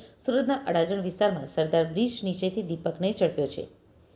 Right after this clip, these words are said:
ડી સી પી ભાવેશ રોઝિયાએ જણાવ્યું હતું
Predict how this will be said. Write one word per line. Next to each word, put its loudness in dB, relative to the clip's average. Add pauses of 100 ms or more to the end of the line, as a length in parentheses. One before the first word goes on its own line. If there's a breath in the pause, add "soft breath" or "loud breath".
(340 soft breath)
ડી 4
સી 2
પી 4
ભાવેશ 4
રોઝિયાએ 2
જણાવ્યું 2
હતું 0